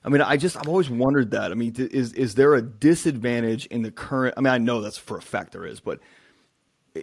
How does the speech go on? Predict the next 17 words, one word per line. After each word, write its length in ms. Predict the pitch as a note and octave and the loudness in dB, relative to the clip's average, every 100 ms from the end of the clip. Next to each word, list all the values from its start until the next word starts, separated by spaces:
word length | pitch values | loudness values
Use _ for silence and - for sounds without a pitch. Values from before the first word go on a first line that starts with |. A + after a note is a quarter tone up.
| - | -4
is 200 | C#3+ B2+ | 0 6
there 180 | C#3+ D#3+ | 8 8
a 60 | |
correlation 600 | C#3+ D#3 D3 B2+ C#3+ C#3+ | 6 4 4 6 4 2
between 280 | A#2+ - C3 | 0 2 0
the 80 | A2 | 0
two? 240 | - E3 | 0 0
Like, 280 | B2+ G#2+ G2+ - | 2 0 -2 0
A 140 | D3 | 0
D 140 | D3+ | 2
D 160 | C3 C3+ | 0 0
really 420 | A2+ A#2+ D3 D3+ | 2 4 4 2
comes 400 | D3 D3 C3 A2 | -2 -2 0 2
out 400 | A#2+ C3 A#2 A#2 - | 4 6 4 2 -2
in 380 | C3 A#2+ A#2+ A2 | 0 2 2 2
the, 460 | A#2+ A#2 A2+ G#2+ _ _ _ - | 2 2 2 -2 _ _ _ -8
um, 480 | G#2 G#2 G2 F#2 | -2 0 -2 -4